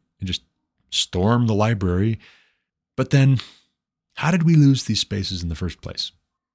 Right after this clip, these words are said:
We lost them because moms and dads checked out for decades, tamely, passively acquiesced, handing over their children to the likes of a Doctor Spock, to the likes of a John Dewey, and not just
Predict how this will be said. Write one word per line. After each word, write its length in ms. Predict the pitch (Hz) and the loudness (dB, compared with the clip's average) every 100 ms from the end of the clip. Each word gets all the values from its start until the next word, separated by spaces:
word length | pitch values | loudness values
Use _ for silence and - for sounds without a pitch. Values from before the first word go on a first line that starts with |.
| - | -8
We 60 | |
lost 320 | 92 123 139 - | -2 0 0 0
them 220 | 127 117 _ _ _ _ | -2 -4 _ _ _ _
because 520 | 110 - 98 98 - - _ _ _ _ _ | -8 -4 -2 -4 -8 -16 _ _ _ _ _
moms 320 | 92 107 135 | -4 0 2
and 100 | 127 | 2
dads 400 | 110 98 98 - | 0 0 -2 -4
checked 380 | - - 92 - | -6 -4 -4 -4
out 440 | 76 67 - - - - _ _ _ | -10 -10 -16 -20 -20 -20 _ _ _
for 140 | - 95 | -14 -8
decades, 680 | 85 78 95 87 - - - _ _ _ _ _ | -6 -6 -8 -14 -14 -16 -18 _ _ _ _ _
tamely, 580 | - 113 120 123 117 117 | -4 -2 0 0 0 -2
passively 640 | - 104 101 104 95 101 | -2 -4 -2 -2 -2 -2
acquiesced, 800 | 95 95 - 101 87 85 - - _ _ _ _ - | -2 -6 -2 -2 -2 -4 -8 -14 _ _ _ _ -6
handing 340 | 110 120 123 | -2 2 2
over 160 | 117 110 | 2 0
their 100 | 104 | -2
children 420 | - 98 92 92 | -2 -2 -2 -2
to 100 | - | -2
the 60 | 87 | -4
likes 300 | 85 92 - | -4 -4 -6
of 80 | |
a 60 | 85 | -6
Doctor 320 | 85 85 - | -6 -8 -6
Spock, 460 | 101 - 90 87 - _ _ _ _ _ | -8 -6 -6 -6 -10 _ _ _ _ _
to 100 | - | -10
the 80 | 90 | -4
likes 260 | 90 123 - | -2 -2 -2
of 80 | 113 | -2
a 40 | |
John 280 | 98 104 104 | 2 2 2
Dewey, 380 | 95 92 92 80 _ _ _ _ _ - | 2 2 0 -4 _ _ _ _ _ -8
and 120 | 113 | -2
not 180 | 135 156 | 0 0
just 460 | 139 120 - - | -2 -2 -4 -12